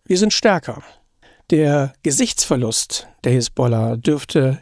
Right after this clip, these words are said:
in der mit Ehrbegriffen aufgeladenen arabischen Welt nämlich schwerer wiegen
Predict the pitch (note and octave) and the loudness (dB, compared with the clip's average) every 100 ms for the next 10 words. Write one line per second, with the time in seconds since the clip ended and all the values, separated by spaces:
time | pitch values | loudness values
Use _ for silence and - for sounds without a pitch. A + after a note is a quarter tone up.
0 | _ C#3+ C#3 C3+ C3 - - E3 D3+ C#3+ | _ -2 0 0 -2 -2 2 2 2 0
1 | D3 - D#3 B2+ D3 - C#3 C3 C#3 C3+ | -4 -4 -4 -2 -2 0 2 2 2 2
2 | B2 B2+ C#3+ D3 C#3+ B2+ C3+ D3+ - - | 0 0 -2 0 0 2 0 -2 -12 -20
3 | - - D#3 D#3 - - D3 F#3 D#3 C3 | -20 -2 2 2 0 0 2 2 2 0
4 | B2+ C3 D3 | 0 2 0